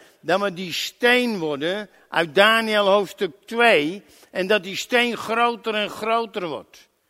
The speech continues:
En dat die de aarde gaat bedekken. Hé, wij moeten de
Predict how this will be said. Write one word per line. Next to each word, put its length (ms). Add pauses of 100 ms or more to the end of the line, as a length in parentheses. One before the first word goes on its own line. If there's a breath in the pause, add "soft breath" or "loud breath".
(300)
En 160
dat 180
die 140
de 240
aarde 480
gaat 260
bedekken. 500 (920)
Hé, 220
wij 220
moeten 340
de 140